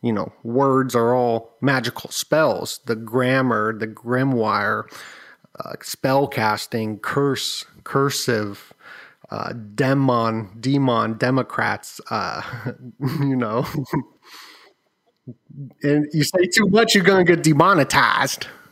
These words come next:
Speaker 2: Yeah. Well, you're talking about, like, movies and stuff and the programming they're doing in this free love. It's funny you said that. I was, uh, chilling with this girl the other day,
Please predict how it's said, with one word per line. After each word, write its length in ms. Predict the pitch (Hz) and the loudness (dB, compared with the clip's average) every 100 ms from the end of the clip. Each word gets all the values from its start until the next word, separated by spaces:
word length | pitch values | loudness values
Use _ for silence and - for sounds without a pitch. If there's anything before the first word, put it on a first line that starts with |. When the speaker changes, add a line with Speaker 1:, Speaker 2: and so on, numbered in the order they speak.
| - - | -8 -2
Speaker 2:
Yeah. 380 | 220 196 214 202 - - - - - _ | 0 4 4 4 2 0 -4 -10 -16 _
Well, 120 | 143 170 | 2 2
you're 80 | |
talking 220 | 165 202 202 | 4 4 6
about, 180 | 190 | 6
like, 160 | 170 131 | 6 4
movies 400 | 143 180 185 156 | 4 4 2 2
and 120 | 156 | 0
stuff 360 | - 151 147 143 | 0 0 0 0
and 80 | 135 | -4
the 60 | |
programming 500 | - 143 147 151 147 | 0 0 2 0 0
they're 100 | 131 | -2
doing 300 | 113 139 147 | 0 0 0
in 80 | 131 | 0
this 160 | 120 - | -2 -4
free 240 | 147 143 | -4 -2
love. 280 | 120 131 151 | 0 -2 -2
It's 120 | - | -4
funny 180 | 165 156 | -4 -4
you 60 | |
said 180 | 127 143 | -4 -4
that. 120 | 131 123 | -2 -2
I 40 | |
was, 220 | 120 113 | -4 -4
uh, 220 | 120 113 | -6 -6
chilling 220 | - 135 131 | -8 -8 -6
with 100 | 117 | -8
this 100 | 107 | -6
girl 180 | 131 | -4
the 80 | 123 | -2
other 140 | 117 113 | -4 -4
day, 220 | 120 | -6